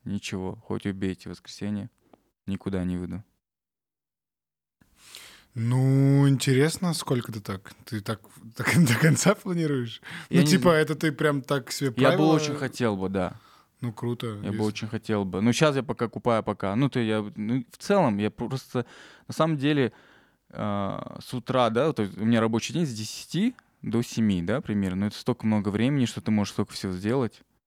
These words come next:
Speaker 1: А зачем вот после семи время кому-то уделять на какие-то другие вещи? Ну, если это что-то не важное там для съемок,
Speaker 2: Мгм.
Speaker 1: которые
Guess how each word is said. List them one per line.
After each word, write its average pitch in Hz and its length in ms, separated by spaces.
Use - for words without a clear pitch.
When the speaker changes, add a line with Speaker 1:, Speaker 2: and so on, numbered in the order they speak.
Speaker 1:
А 98 80
зачем 110 420
вот 101 120
после 107 240
семи 139 300
время 120 320
кому-то 104 360
уделять 98 280
на 92 80
какие-то 95 460
другие 92 340
вещи? - 320
Ну, 123 80
если 110 200
это 95 160
что-то - 400
не 92 340
важное 92 320
там 87 160
для 85 120
съемок, 131 380
Speaker 2:
Мгм. - 100
Speaker 1:
которые 98 300